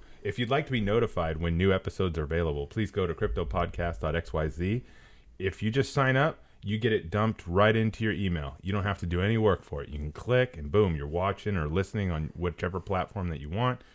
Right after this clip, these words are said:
You can, you know, like and subscribe on whichever podcast platform you're listening, or if you're watching us on YouTube.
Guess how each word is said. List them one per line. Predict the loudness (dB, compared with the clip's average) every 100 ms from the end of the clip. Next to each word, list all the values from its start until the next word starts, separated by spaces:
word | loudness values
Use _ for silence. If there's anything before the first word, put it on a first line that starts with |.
| -20 -20 -8
You | -6
can, | -2 -2 -4 -8
you | -8
know, | -8 -4
like | -2 0
and | -2
subscribe | -4 -4 0 2 0
on | -2 -2
whichever | -2 -6 -8 -8
podcast | -6 -6 -6 -6 -8
platform | -10 -12 -10 -8
you're | -6
listening, | -4 -4 -2 -2 -2
or |
if | -4
you're | -8
watching | -10 -12 -14
us | -14 -10
on | -6
YouTube. | -4 -2 2 2